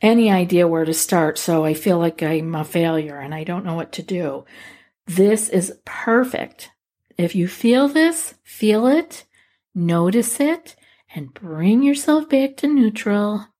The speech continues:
and let it go. Don't beat yourself up. Don't make any excuses. Just say, "My goodness, I'm thinking that I'm not perfect and I haven't even bought the journal yet.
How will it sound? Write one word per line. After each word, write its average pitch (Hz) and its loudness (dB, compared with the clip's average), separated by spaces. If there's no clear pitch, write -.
and 190 0
let 180 2
it - -4
go. 147 -2
Don't 170 -4
beat 254 -2
yourself 254 -2
up. 214 -2
Don't 190 -2
make 226 0
any 247 4
excuses. 202 -2
Just 180 -6
say, 175 -2
"My 180 0
goodness, 220 2
I'm 190 2
thinking 220 0
that 185 0
I'm 170 -2
not 190 -2
perfect 226 -2
and 185 2
I 170 0
haven't 190 0
even 185 0
bought 185 -4
the - -2
journal 165 -4
yet. 123 -10